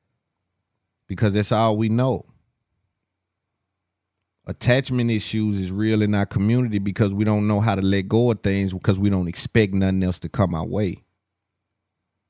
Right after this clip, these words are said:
We dealing with that famine mentality. Well, maybe ain't nothing better out there.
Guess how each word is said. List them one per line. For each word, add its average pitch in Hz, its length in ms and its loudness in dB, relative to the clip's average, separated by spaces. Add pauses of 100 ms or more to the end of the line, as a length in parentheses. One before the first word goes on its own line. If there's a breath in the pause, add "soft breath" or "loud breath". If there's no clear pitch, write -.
(1080)
We 95 100 -6
dealing 110 300 2
with 101 160 -2
that 98 140 0
famine 113 600 2 (600)
mentality. 101 800 2 (1200)
Well, 90 120 -4
maybe 139 300 2
ain't 135 180 0
nothing 113 200 0
better 104 260 2
out 90 340 -4
there. - 180 -20